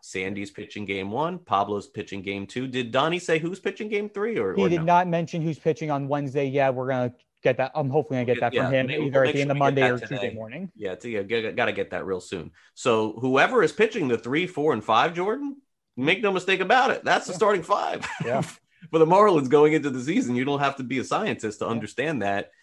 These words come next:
Speaker 1: So, uh, the, the one thing that they could do, by the way, is whoever, le-, let's say Neidert is the fifth guy. Let's just use him as an example because it's, it would seem as though there's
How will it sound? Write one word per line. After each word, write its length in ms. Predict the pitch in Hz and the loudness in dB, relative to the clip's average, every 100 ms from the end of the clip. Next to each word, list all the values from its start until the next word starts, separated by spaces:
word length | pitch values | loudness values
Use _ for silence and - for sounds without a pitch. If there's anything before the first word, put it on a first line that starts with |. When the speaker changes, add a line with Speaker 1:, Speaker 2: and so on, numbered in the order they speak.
| _ _ _ | _ _ _
Speaker 1:
So, 640 | - - 117 113 117 110 | -6 2 4 6 4 4
uh, 100 | 113 | 0
the, 100 | 139 | 0
the 80 | 147 | 4
one 140 | 151 175 | 4 4
thing 120 | 175 | 2
that 100 | 156 | 2
they 100 | 120 | 0
could 320 | 113 - 180 | -2 0 2
do, 180 | 127 113 | 2 -2
by 160 | 104 104 | 0 0
the 80 | 101 | 0
way, 400 | 104 101 104 104 _ _ _ - - | 0 0 -2 -6 _ _ _ -20 -12
is 640 | 107 107 107 104 101 - - | -4 0 0 0 -4 -10 -8
whoever, 800 | 117 117 123 127 127 120 110 - _ - | -2 4 4 4 2 2 0 -10 _ -16
le-, 300 | 73 117 120 | -8 -6 -4
let's 240 | 123 131 | -4 -4
say 420 | - 127 117 113 107 | 0 2 4 0 -2
Neidert 580 | 113 113 113 98 90 - | 0 2 2 0 -4 -8
is 260 | 98 92 | -10 -10
the 80 | 90 | -12
fifth 260 | 90 98 - | -4 -4 -4
guy. 220 | 78 62 | -8 -8
Let's 180 | 76 95 | -8 -8
just 200 | - 90 | -10 -10
use 180 | 95 90 | -10 -6
him 160 | 92 87 | -6 -6
as 120 | 85 | -10
an 80 | 90 | -12
example 460 | 87 98 92 92 | -10 -10 -8 -8
because 260 | 90 92 92 | -6 -8 -10
it's, 160 | 95 - | -14 -10
it 80 | |
would 180 | 120 110 | -6 -6
seem 320 | - 175 160 | -4 0 0
as 120 | 117 101 | 0 0
though 500 | 107 104 101 98 - | 2 2 0 -4 -8
there's 440 | 98 101 95 - | -6 -4 -4 -10